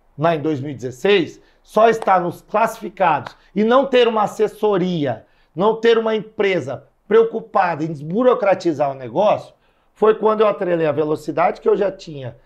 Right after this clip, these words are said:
nas minhas negociações, eu abri para um mercado de pessoas que queriam empreender e pessoas que já empreendiam com o carro, comprar desde que pagasse mais, e criei ali todo o conforto e segurança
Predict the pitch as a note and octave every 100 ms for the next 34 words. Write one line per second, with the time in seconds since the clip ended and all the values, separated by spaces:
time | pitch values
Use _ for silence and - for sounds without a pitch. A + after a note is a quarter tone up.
0 | _ C#3 C#3+ A#2 D3+ B2+ C3 C3+ C3 B2
1 | - D3+ F#3 F#3 - _ _ D#3+ F#3+ F3+
2 | C#3+ A3+ A3 A3 G#3+ F#3+ D3+ F3 D3+ B2
3 | - _ _ - D3 D3+ F3 E3 D#3+ B2
4 | E3 F#3 A#3+ A#3 A3 G3 E3+ D3+ C3+ -
5 | _ - C3+ D#3 D#3 E3 - C3+ F#3 G#3
6 | G3 F3 F3 - - _ _ _ F3+ F3+
7 | F3+ E3+ C3 F#3 G#3 G3+ G3 D#3+ B2 -
8 | _ - F3 F#3+ - - - D3 C#3 C3
9 | F3+ F3 F3 A3 F#4 - _ _ - A#3
10 | - B3+ E4+ A#3 A3 A3+ G#3 G3+ - -
11 | _ - A#3 B3 G#3 A3 G3 - A3 A3
12 | G#3+ - G#3+ F#3+ F#3 F3+ G3+ - A3+